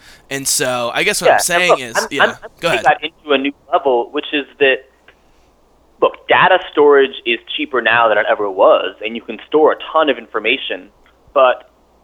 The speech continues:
Speaker 2: even all the information in the world that you can store digitally in ones and zeros,
Speaker 1: Right.
Speaker 2: no matter how much storage capacity you have, is not as rich as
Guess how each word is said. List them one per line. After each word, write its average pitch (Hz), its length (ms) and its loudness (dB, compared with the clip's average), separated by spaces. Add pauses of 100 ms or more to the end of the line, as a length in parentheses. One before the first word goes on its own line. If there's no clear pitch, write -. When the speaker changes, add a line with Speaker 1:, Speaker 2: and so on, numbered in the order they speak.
(260)
Speaker 2:
even 190 240 0
all 160 340 4
the 147 80 0
information 135 520 -2
in 120 60 -2
the 110 80 -2
world 117 360 2
that 110 60 0
you 104 100 -12
can 107 220 -16
store 123 200 0
digitally 127 360 -2
in 113 100 -8
ones 110 240 -2
and 104 140 -20
zeros, 135 640 2
Speaker 1:
Right. 104 340 -6
Speaker 2:
no 147 60 -2
matter 131 200 2
how 165 200 0
much 160 140 0 (180)
storage 143 220 -16
capacity - 580 -6
you 123 120 -6
have, 120 380 2 (340)
is 123 180 -6
not 139 260 2
as 117 100 2 (260)
rich 156 300 2 (600)
as 113 380 2